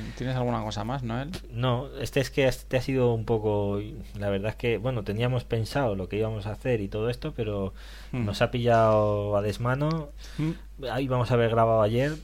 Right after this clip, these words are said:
Speaker 2: y al final, por eso, bueno, estamos aquí que nos oís, eh, que parece que paramos, que damos al pause y tal, pues sí, es porque estamos haciendo,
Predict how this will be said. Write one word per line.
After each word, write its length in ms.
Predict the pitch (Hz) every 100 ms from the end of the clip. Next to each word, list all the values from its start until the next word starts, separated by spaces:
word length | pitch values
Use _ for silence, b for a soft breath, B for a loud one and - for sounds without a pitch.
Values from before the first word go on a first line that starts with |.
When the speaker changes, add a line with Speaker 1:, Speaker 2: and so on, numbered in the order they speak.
| -
Speaker 2:
y 80 | 120
al 100 | 107
final, 320 | - 101 113
por 140 | 113 107
eso, 180 | 123
bueno, 220 | 110 104 92
estamos 300 | - 104 104
aquí 180 | 107 104
que 80 |
nos 200 | 101 98
oís, 600 | 98 101 104 98 - - 110 104 104 B B B B 98
eh, 420 | 101 101 101 95
que 80 | 104
parece 380 | 101 104 - 101
que 120 | 104
paramos, 460 | 98 98 107 104 98
que 80 | 98
damos 220 | 104 98
al 100 | 98
pause 320 | 104 104 101
y 40 | 98
tal, 200 | 117 127
pues 160 | 95
sí, 160 | - 82
es 60 | -
porque 460 | 95 - 90 87
estamos 400 | 90 - 95 92
haciendo, 520 | 95 98 95 92 90